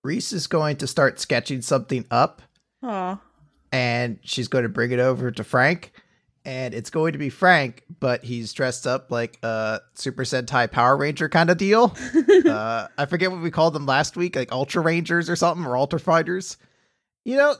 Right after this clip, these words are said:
Speaker 1: there's been a lot of, um, characters and things like that throughout the series franchise that, you know, were kinda like anti-heroes and things like that.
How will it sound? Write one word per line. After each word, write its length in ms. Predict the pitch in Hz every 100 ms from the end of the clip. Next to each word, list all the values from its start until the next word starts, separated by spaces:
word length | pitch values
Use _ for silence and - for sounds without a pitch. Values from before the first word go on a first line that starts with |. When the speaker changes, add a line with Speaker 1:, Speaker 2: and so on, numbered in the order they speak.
| -
Speaker 1:
there's 180 | 262
been 160 | 247 277
a 60 | 254
lot 160 | 247 269
of, 240 | 254 240
um, 440 | 240 247 247 233 - -
characters 720 | 247 262 277 - 240 214 -
and 300 | 202 214 196
things 240 | 226 208
like 160 | 233 208
that 280 | 220 226 -
throughout 480 | 214 214 214 - -
the 160 | 202 -
series 480 | - 226 226 220 185
franchise 760 | 214 233 214 220 190 180 -
that, 260 | 208 190 - _ _ _
you 120 | - 214
know, 200 | 190 190
were 120 | 208
kinda 320 | 226 220 220
like 240 | 208 202 -
anti-heroes 880 | 226 254 254 220 233 226 214 208 196
and 140 | 202
things 240 | 196 214 185
like 200 | 208 190
that. 260 | 233 233